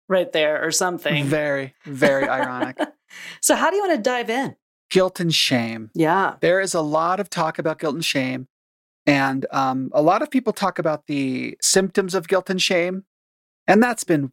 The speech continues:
Speaker 2: covered to death by a lot of popular, um, writers and, and speakers and presenters. I don't wanna talk about the symptoms of guilt and shame. I kinda wanna talk about the cause, the root causes of guilt and shame.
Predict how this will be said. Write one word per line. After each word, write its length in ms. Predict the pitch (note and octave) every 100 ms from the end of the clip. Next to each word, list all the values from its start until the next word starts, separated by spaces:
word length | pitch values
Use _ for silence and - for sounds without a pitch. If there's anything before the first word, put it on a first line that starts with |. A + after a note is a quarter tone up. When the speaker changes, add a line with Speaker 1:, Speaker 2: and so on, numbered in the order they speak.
| -
Speaker 2:
covered 320 | D#3 D3+ C3+
to 100 | C3
death 280 | C3 C3 -
by 160 | C#3 C3
a 160 | B2+ C#3+
lot 260 | D#3+ D#3
of 80 | C#3+
popular, 580 | - C3+ - B2+ B2 A#2+ -
um, 320 | B2+ A#2+ B2
writers 420 | B2+ C3+ C3+ C3+
and, 220 | C3+ B2+ -
and 160 | C3+ C3
speakers 380 | - C#3 C#3+
and 80 | C#3
presenters. 460 | C#3+ C#3+ C3+ C3+ - _ _ - -
I 100 | A#3
don't 140 | C#4
wanna 220 | G3 E3+ C#3+
talk 260 | D3 C3
about 300 | A#2+ A#2+ G#2+
the 40 | C3
symptoms 520 | - E3+ E3 E3+ D#3+
of 100 | D#3
guilt 160 | E3+
and 100 | D#3+
shame. 340 | - E3 D#3 D3+ _ _ _
I 140 | F#3 C#4
kinda 180 | D#4+ C#4
wanna 160 | G3
talk 240 | E3+ F3 D#3
about 220 | C3+ -
the 80 | -
cause, 540 | - E3 C#3+ C3 A#2
the 120 | C3+
root 240 | A#2+ C#3 -
causes 540 | - D#3 D#3+ C#3+ A#2
of 100 | -
guilt 200 | - -
and 120 | G#2+
shame. 340 | - - -